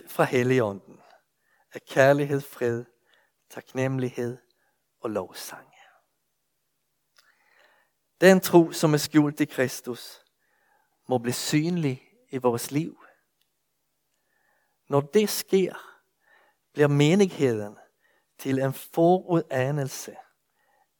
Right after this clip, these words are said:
af den himmelske verden, af Gud selv. Amen. Vi takker. Herre, vi takker dig,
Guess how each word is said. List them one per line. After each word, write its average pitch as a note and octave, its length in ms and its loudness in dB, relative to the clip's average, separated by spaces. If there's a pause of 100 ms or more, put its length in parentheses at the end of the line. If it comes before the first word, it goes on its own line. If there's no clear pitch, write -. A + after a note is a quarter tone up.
af B2+ 120 -2
den B2+ 140 -4
himmelske D3 640 -4
verden, G#2 420 -6 (1400)
af A2+ 140 -12
Gud A#2+ 240 -8
selv. - 420 -20 (2250)
Amen. - 340 -20 (2500)
Vi C3 100 -6
takker. - 580 -8 (1120)
Herre, D#3 180 8
vi D#3 80 4
takker D#3 380 4
dig, C3+ 440 0